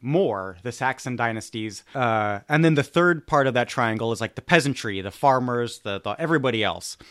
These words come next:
And that was one philosophical idea, okay? But the Wormser Concordat also defines that further, saying here's a real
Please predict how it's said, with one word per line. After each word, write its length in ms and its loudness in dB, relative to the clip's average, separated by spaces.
And 280 4
that 160 6
was 160 -2
one 280 -6
philosophical 920 -6
idea, 720 -8
okay? 500 -4
But 120 -12
the 120 -6
Wormser 640 -8
Concordat 760 -4
also 680 -2
defines 600 -4
that 240 -4
further, 720 -4
saying 600 -6
here's 200 -8
a 80 -8
real 800 -6